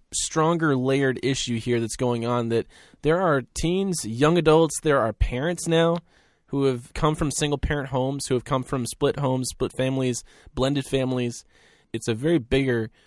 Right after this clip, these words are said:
conversation, but I'm interested in, in how you, uh, would approach that. If you had a young person come to you and sit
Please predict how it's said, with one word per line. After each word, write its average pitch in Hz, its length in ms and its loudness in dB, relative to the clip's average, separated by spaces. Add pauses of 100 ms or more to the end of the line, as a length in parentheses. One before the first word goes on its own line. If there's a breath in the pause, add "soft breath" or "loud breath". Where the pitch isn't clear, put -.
(200 soft breath)
conversation, 127 680 -2
but 110 80 0
I'm 120 120 0
interested - 380 -4
in, 127 220 -2
in 113 100 -6
how 160 220 0
you, 165 280 2
uh, 113 120 0 (100)
would 123 120 2
approach 139 360 0
that. 107 160 0
If 104 80 -4
you 156 80 0
had 170 80 2
a 170 60 2
young 135 340 -2
person 120 340 -4
come 123 200 -6
to 120 120 -8
you 113 60 -4
and 110 100 -6
sit - 280 -4